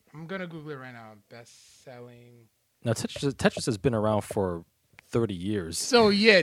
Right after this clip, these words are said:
Speaker 1: you kinda understand that. Best-selling video.
Speaker 2: Yeah. So, you're Googling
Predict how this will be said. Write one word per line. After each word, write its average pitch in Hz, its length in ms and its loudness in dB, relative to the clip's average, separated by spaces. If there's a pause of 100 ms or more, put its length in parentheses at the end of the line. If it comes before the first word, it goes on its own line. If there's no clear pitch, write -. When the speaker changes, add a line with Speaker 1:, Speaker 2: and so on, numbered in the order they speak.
Speaker 1:
you 190 200 0
kinda 196 320 0
understand 156 560 -6
that. 113 100 -20 (720)
Best-selling 110 460 -20 (100)
video. 180 640 -20 (4000)
Speaker 2:
Yeah. 85 160 -14 (1500)
So, - 140 -10
you're 95 80 -6
Googling 117 500 0